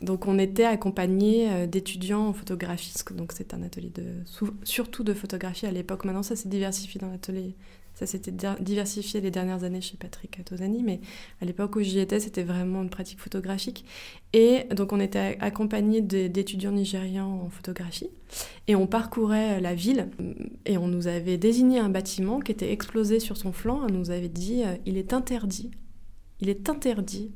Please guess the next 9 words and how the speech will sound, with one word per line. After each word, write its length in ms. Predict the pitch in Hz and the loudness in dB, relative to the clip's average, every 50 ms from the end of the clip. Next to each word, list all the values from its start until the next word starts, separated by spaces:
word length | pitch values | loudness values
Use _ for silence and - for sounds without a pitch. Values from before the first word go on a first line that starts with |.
| - - - | -12 -10 -6
de 100 | 185 190 | -4 -4
photographier 640 | 180 - 202 - 214 196 190 190 185 - - 208 | -4 -4 -4 -4 -2 -2 -2 -4 -6 -6 -6 -8
ce 140 | 196 - - | -6 -6 -6
bâtiment. 360 | 185 190 - - - 185 196 - - - - - - - - - - - - - - - - - - - - - - - - - | -8 -8 -10 -10 -10 -12 -12 -14 -16 -18 -20 -20 -20 -20 -20 -20 -20 -18 -18 -16 -16 -16 -16 -14 -14 -14 -14 -14 -14 -14 -12 -6
Comme 280 | 320 359 370 339 311 | -2 2 2 2 2
je 140 | 254 - 202 | 2 0 0
n'écoute 480 | 180 190 196 190 - - 214 208 214 - - - - - - - | -2 -2 -4 -6 -4 -4 -4 -4 -4 -8 -14 -16 -18 -18 -10 -6
jamais 600 | 180 175 160 156 156 160 165 156 156 175 180 196 | -4 -2 0 0 0 0 2 2 4 4 4 6
rien, 400 | 220 226 240 247 269 277 311 381 | 6 6 6 6 6 6 4 0